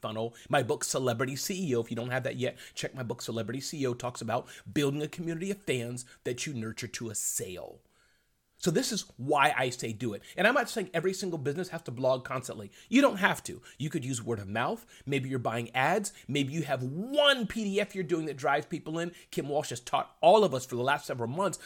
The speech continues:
about the power of doing webinars and nurturing people to something else. So there's many different ways to do it. And content is one of them, especially WordPress blogging content is one of them.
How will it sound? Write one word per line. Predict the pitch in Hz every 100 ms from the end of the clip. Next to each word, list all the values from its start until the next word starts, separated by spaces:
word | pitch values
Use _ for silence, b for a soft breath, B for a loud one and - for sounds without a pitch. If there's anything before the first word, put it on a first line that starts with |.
| B
about | 127 123
the | 120
power | - 156 151
of | 120
doing | 139 123
webinars | 127 175 185 139 117
and | 110 110
nurturing | 143 - 135
people | 123 135 127
to |
something | - 123 139
else. | 151 120 B -
So | 165
there's | 110
many | 139 269 294
different | 185 170
ways | 175 127
to |
do | 131 -
it. | - _ b b b
And | 156 117
content | - - 247 214 - 113 - b _
is | 165 120
one | 117 127 110
of | 92
them, | 78 - 120
especially | - 139 - 147 - 113
WordPress | 131 143 143 120 - 113 - b b -
blogging | 131 123 120 117 117 b b -
content | - 139 123 113 -
is | 113
one | 113 123
of | 123
them. | -